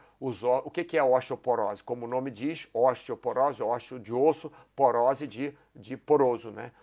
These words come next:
Osteoporose é o osso estar poroso por dentro. E osteopenia é o, é o, é, como é que eu falo? É a faixa antes do osteoporose, é a pré-osteoporose, é a osteopenia.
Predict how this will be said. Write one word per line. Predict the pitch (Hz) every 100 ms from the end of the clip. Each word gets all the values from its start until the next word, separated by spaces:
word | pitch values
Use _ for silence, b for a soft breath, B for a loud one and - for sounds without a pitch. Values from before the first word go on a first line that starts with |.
| -
Osteoporose | 110 123 - 123 110 127 135
é |
o | 131 123
osso | 131 131
estar | - 135 127
poroso | - 156 127 127 131 135 b b b
por | - 139 110
dentro. | 113 104 - 98 b b -
E | 135
osteopenia | 143 - 127 139 123 131 156 156
é | 135
o, | 127 127 -
é | 117
o, | 117 117 117 107 104 95 _ _ _ _ _ _ _ _ _ - b -
é, | 110 110
como | 123 127
é |
que | 123
eu |
falo? | 110 117 107 b b -
É | 117
a | 127
faixa | - - 139 143 - 143
antes | 170 202 202 - 131
do | 156
osteoporose, | 156 - 156 156 131 110 104 117
é | 113
a | 107
pré-osteoporose, | - 143 156 180 165 _ _ - 135 139 147 123 135 113 120 131
é | 123
a |
osteopenia. | 127 - 139 147 113 107